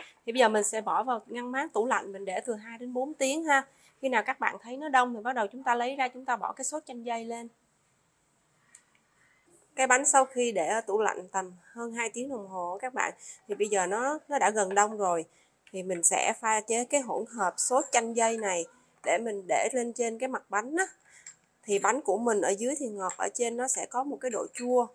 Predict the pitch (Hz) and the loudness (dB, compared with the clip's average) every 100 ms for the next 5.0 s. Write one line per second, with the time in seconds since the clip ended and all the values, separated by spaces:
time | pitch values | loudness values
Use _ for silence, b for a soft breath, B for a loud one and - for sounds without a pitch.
0 | _ B B B B 196 196 240 220 190 | _ B B B B -6 -2 0 0 2
1 | 226 202 190 220 214 254 311 220 196 202 | 2 2 2 2 2 0 -2 -2 0 0
2 | 262 - _ 233 233 254 254 202 202 190 | -2 -4 _ -10 -6 -4 -2 -4 -2 -2
3 | 185 180 _ 240 247 202 175 175 - 220 | -2 -4 _ -12 -2 0 0 -4 -4 -4
4 | 254 254 226 226 226 240 - 226 262 | -2 -2 -2 -2 2 0 0 -2 0